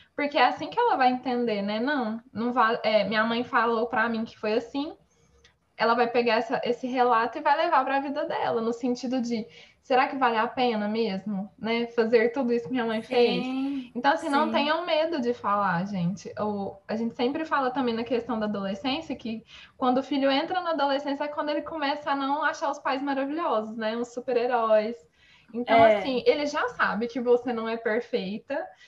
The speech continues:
Speaker 1: que você erra, que você já fez coisas na adolescência também, já aproveitou do seu jeito. Então, não tenha medo, né, de, de contar as suas experiências. Isso só vai gerar muito mais vínculo,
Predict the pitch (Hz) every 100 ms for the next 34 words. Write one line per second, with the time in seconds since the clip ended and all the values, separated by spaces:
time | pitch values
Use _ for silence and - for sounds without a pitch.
0 | _ _ 240 220 220 - 214 202 220 254
1 | 233 - 214 214 240 214 214 - 214 214
2 | - 220 202 220 220 208 214 208 202 208
3 | - 214 208 - 214 202 190 202 214 214
4 | 202 196 220 208 208 - 208 - 214 208
5 | 202 185 233 - 285 _ _ _ _ _
6 | 240 254 247 277 302 294 320 381 277 269
7 | 240 196 196 202 208 214 196 190 170 -
8 | 214 226 233 - 254 320 339 254 254 247
9 | 233 226 214 - 240 208 190 202 240 233
10 | - 254 - - 233 233 262 262 240 226
11 | 269 339 277 269 247 214 220 247 269 254